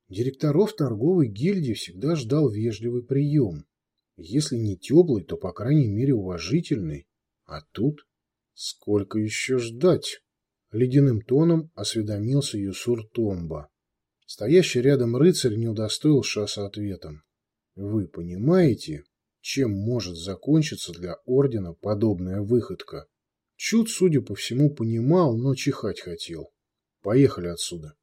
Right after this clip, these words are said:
предложил Михар Турчи. Вернёмся к себе и как-нибудь отомстим. Ты думаешь, нас выпустят? Шёпотом спросил Юсур.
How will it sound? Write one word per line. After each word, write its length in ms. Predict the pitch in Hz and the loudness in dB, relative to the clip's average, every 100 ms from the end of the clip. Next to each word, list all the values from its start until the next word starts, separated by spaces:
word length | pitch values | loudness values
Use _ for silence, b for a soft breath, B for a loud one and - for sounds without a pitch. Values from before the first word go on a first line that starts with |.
| _ _ | _ _
предложил 640 | 98 98 98 101 147 180 - | -10 -6 -4 2 6 6 4
Михар 560 | 110 113 - 107 85 - | -4 -6 -4 -6 -6 -10
Турчи. 540 | - 95 - - 82 - _ _ _ _ | -16 -14 -10 -10 -10 -16 _ _ _ _
Вернёмся 600 | 92 120 143 151 120 - | -2 2 6 6 4 -2
к 60 | 98 | -8
себе 400 | - 135 165 127 | -6 0 4 4
и 20 | |
как-нибудь 580 | - 113 - 104 113 110 | 2 -4 -4 -2 -2 -2
отомстим. 720 | 104 101 98 - - 82 76 _ _ _ _ _ | -6 -6 -6 -8 -8 -10 -10 _ _ _ _ _
Ты 180 | - 73 | -16 -14
думаешь, 500 | 80 82 82 82 - | -10 -8 -6 -4 -4
нас 240 | 82 - | -6 -8
выпустят? 720 | 85 107 113 113 - 90 - _ _ _ _ | -6 -6 -6 -6 -6 -10 -12 _ _ _ _
Шёпотом 500 | - 165 151 131 104 | 2 4 4 0 -6
спросил 540 | - 113 104 - 120 | -6 -4 -2 -2 0
Юсур. 560 | 113 117 - 113 90 | 2 0 -2 -4 -4